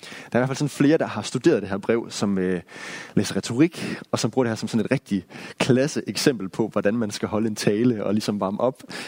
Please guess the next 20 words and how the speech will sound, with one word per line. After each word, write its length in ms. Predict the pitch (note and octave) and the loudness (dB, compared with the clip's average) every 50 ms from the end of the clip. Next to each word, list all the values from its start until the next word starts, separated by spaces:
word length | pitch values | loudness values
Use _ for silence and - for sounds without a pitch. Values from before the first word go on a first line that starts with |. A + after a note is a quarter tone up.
| - - | -4 0
inden 100 | D#3 C#3+ | 2 2
man 120 | B2 A2+ A2 | 2 2 2
kommer 240 | - C3+ A#2 G#2+ | 0 0 0 0
med 180 | F#2+ F2+ F2+ A#2 | -2 -4 -4 -4
stab. 400 | - - - - - - - - - - - - | -2 -2 -2 -2 -2 -4 -4 -6 -6 -6 2 6
<laughs> 180 | F3 - - B2 B2+ B2 - - F#3+ F#3 - - - - - - - - - | 6 6 6 4 -4 -4 -4 -4 -4 -2 -2 -4 -4 -4 -6 -8 -4 0 2
Øhm, 320 | B2+ A2+ A2 A2 G#2+ A2+ | 2 2 2 2 0 -2
så 100 | A#2+ C#3 | 0 0
nu 100 | D3+ F3+ | 0 0
kan 160 | E3+ - D3 | 2 2 2
vi 60 | B2 C3 | 2 2
også, 260 | C3+ - - - B2 | 0 0 0 0 2
øh, 80 | A#2 | 2
lære 140 | A2+ A#2+ B2+ | 4 2 2
noget, 220 | C3 C3 C3+ C3+ A#2+ | 2 2 2 2 2
øh, 160 | B2 A2+ G#2+ | 2 2 2
retorik 320 | C#3 - - - D4 - | 0 0 0 0 -2 0
fra 100 | - - | 0 -2
Paulus 300 | A#2+ - - - G2 - | -4 -2 -4 -8 -6 -4
måske. 320 | A2+ G#2+ - - G#2 - | -6 -4 -2 -2 -2 0